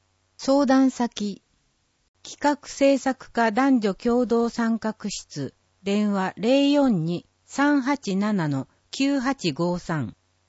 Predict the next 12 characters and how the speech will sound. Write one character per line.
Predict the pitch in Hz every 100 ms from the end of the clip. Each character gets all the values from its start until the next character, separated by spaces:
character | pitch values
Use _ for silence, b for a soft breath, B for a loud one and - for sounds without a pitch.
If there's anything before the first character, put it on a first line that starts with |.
| _ _ _ _ _ _
東 | - 277 285
京 | - 285 277
ウ | 233
ィ | 254 269
メ | 269 262
ン |
ズ | 226 233
プ | - 240
ラ | 196 156
ザ、 | 139 113 - _ -
電 | 190 208 208
話 | 202 185